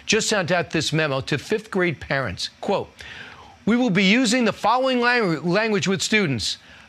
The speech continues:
Person who produces sperm in the place of boy,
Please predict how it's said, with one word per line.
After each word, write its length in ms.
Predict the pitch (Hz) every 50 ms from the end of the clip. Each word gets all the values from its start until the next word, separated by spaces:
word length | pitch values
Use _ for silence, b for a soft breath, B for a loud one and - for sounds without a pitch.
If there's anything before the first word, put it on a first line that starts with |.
| B -
Person 440 | - 196 214 240 - - 269 247 226
who 140 | 180 202 208
produces 580 | 147 196 190 156 202 202 - - 190 180 -
sperm 560 | - - - 214 208 214 220 233 247 254 269 226
in 200 | - - 190 180
the 80 | 175
place 380 | - - - 202 190 160 - -
of 160 | 180 151 117
boy, 460 | 127 202 220 220 233 226 220 226 214